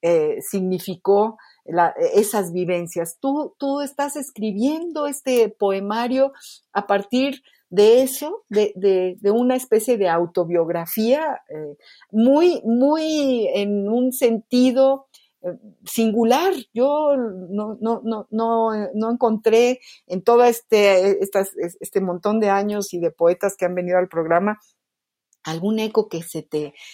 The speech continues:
que, que, que te llegue a la orilla, pues, que llegue a estas orillas que tú nos estás planteando.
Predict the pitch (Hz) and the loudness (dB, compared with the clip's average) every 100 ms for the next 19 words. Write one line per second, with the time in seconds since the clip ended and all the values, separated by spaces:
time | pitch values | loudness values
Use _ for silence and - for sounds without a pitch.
0 | _ - 185 - 196 196 185 - 180 170 | _ -2 -2 0 -4 0 -4 2 0 6
1 | 233 233 226 185 175 165 190 247 214 175 | 6 6 4 2 4 4 4 2 2 -2
2 | 156 - 156 - 160 165 208 220 185 214 | -2 -4 -6 -4 -8 0 2 4 2 2
3 | 220 208 - 170 180 160 160 - 151 180 | 0 -6 -4 -4 -4 -6 -8 -8 -12 -8
4 | 180 185 151 175 175 185 185 - 226 240 | -8 -8 -2 -2 -2 -4 -4 4 6 6
5 | 226 170 | -2 -6